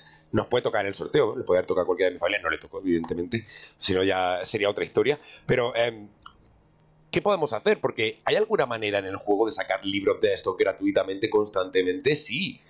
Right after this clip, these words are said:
hay una manera. ¿Y qué pasa? Que en este vídeo, ahora antes de nada,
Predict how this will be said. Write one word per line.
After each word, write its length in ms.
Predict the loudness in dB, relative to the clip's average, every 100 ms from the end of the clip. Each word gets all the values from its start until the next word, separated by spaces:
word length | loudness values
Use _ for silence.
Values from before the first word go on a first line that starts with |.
| -20 -20 _
hay 140 | -2
una 100 | 0
manera. 400 | 0 0 -2 -2 -6 _ _ _ _ -4
¿Y 100 | 0
qué 100 | 0
pasa? 320 | 0 -2 -6
Que 160 | -2
en 100 | -2
este 280 | -2 0 -2
vídeo, 360 | -2 0 2 2
ahora 280 | 2 2 2
antes 260 | 0 -2 0
de 100 | 2
nada, 340 | 2 2 0